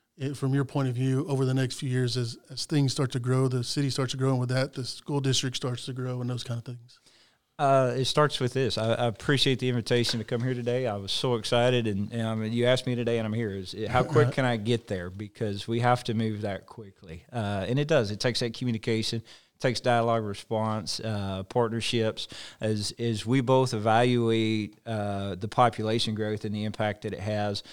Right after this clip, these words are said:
Speaker 2: and infrastructure needs. You know, uh, you know, we're looking at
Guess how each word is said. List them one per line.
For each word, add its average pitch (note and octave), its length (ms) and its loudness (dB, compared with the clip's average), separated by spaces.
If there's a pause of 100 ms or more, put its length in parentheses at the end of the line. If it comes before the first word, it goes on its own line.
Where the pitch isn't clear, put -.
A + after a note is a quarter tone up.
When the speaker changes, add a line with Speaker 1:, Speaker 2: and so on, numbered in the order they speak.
(180)
Speaker 2:
and C3+ 100 0
infrastructure A2+ 680 -2
needs. E2 420 -10
You G#2 360 -6
know, G2+ 80 -12
uh, G2+ 460 -2
you A2 120 -2
know, G2+ 60 -2
we're B2+ 240 4
looking A#2+ 340 2
at A2 320 2